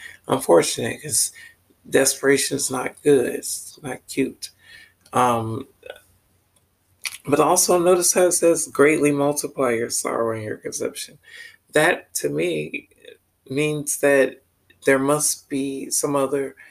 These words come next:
conceptions that had happened before this point that aren't mentioned, either,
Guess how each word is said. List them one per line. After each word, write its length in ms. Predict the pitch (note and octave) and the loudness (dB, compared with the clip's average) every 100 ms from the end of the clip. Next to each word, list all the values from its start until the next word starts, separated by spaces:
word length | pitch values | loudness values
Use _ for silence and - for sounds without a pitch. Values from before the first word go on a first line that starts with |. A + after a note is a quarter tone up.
| - _ _ | -20 _ _
conceptions 680 | - B2+ D#3+ D#3 - D3+ - | -4 0 2 2 -2 -6 -2
that 140 | C3+ | -2
had 100 | C3+ | -2
happened 460 | D3 C#3+ - C#3+ C3 | -2 -4 -4 -8 -6
before 440 | B2 - E3 E3+ | -10 -6 0 0
this 260 | D3 C#3+ - | 0 -2 -2
point 480 | - G3 F#3 - - | -6 -6 -6 -6 -2
that 160 | D3 | 0
aren't 220 | C#3+ C#3+ C#3 | 0 -4 -4
mentioned, 520 | E3 F#3 - C#3+ A#2+ _ - - _ _ _ _ _ _ | -6 -6 -12 -14 -20 _ -20 -20 _ _ _ _ _ _
either, 720 | C#3 C#3 C3 C3 B2+ A#2 - | 2 4 6 4 4 0 -4